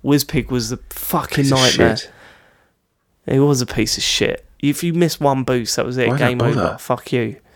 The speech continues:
Speaker 2: Uh,
Speaker 1: Oh,
Speaker 2: no, no.
Speaker 1: wow. It, I was at that age where it was, that's all I
Speaker 2: Exactly.
Speaker 1: had. I didn't have
Speaker 2: Yeah,
Speaker 1: any
Speaker 2: same
Speaker 1: other
Speaker 2: as that.
Speaker 1: games. So
Speaker 2: Yeah.
Speaker 1: that's how I had to, <laughs> that's why I had to bother. Uh, James,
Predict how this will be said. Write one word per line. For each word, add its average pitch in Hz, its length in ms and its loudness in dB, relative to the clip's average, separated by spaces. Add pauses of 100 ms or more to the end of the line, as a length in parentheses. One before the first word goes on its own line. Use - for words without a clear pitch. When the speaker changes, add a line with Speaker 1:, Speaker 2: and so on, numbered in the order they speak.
(840)
Speaker 2:
Uh, 87 260 -4 (680)
Speaker 1:
Oh, 143 80 -2
Speaker 2:
no, 120 180 2
no. - 80 0
Speaker 1:
wow. 117 160 -4 (520)
It, 139 240 -4
I 120 80 2
was 139 120 -4
at 139 120 0
that 120 180 -2
age 127 260 -2
where 120 240 0
it - 100 -8
was, - 360 -8 (220)
that's 127 420 -6
all 127 160 0
I 123 40 2
Speaker 2:
Exactly. 123 340 2
Speaker 1:
had. - 40 -20 (120)
I 151 80 -8
didn't 135 200 -2
have 127 100 0
Speaker 2:
Yeah, 87 60 2
Speaker 1:
any 98 120 0
Speaker 2:
same 110 100 -2
Speaker 1:
other 90 120 0
Speaker 2:
as 87 60 0
that. 120 120 2
Speaker 1:
games. 90 160 -2
So - 220 -2
Speaker 2:
Yeah. 139 160 2 (840)
Speaker 1:
that's 185 200 -2
how 160 80 0
I 156 120 2
had 185 120 0
to, - 760 -2 (100)
<laughs> - 120 -20
that's 180 220 -6
why 170 120 0
I 156 40 -2
had 185 220 -2
to 190 100 -8
bother. 160 400 -4 (1300)
Uh, 135 200 2
James, 151 420 -2